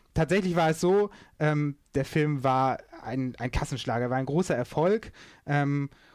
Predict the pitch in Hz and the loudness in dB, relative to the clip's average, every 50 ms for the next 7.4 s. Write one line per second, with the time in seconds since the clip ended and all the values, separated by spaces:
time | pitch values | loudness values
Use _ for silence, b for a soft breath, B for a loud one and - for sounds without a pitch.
0 | B B - 151 147 143 - - 117 131 156 175 170 160 143 143 139 135 147 180 | B B -4 -2 -2 -2 -2 0 2 2 2 2 2 2 2 2 2 2 2 2
1 | 185 170 139 131 123 123 120 113 123 110 113 110 - - 113 123 - 131 123 131 | 4 4 4 4 4 2 2 0 0 -2 -2 -2 -2 -2 -2 -2 0 0 -2 0
2 | 127 127 127 120 131 120 120 131 127 127 127 127 139 156 165 151 135 147 165 - | 0 -2 -2 -2 -2 -2 -2 0 -2 -2 -2 0 0 0 0 0 0 0 0 0
3 | 156 135 - 143 135 - 143 147 139 135 139 135 127 127 120 120 123 127 143 165 | -2 -2 0 -2 -2 -2 -2 -2 -2 -2 -2 -2 -2 -2 -2 0 0 0 0 0
4 | 165 - 151 139 139 135 - 127 120 - - 127 135 156 - - 120 131 123 123 | -2 -2 -2 -2 -2 -2 -4 -6 -6 -6 -4 -4 -4 -2 -2 -2 -4 -4 -4 -8
5 | - - - - 170 175 185 170 151 151 160 180 175 160 143 139 151 139 135 131 | -12 -8 -4 0 0 2 2 2 0 0 0 0 0 0 0 0 0 0 0 0
6 | 139 139 - 135 - - - 135 127 127 131 147 143 143 127 127 - 135 117 - | 0 0 -2 -4 -4 -4 -4 -4 -2 0 0 0 0 0 -2 -4 -4 -4 -4 -4
7 | 135 120 - - 127 120 120 113 | -4 -6 -4 -4 -4 -2 -2 -4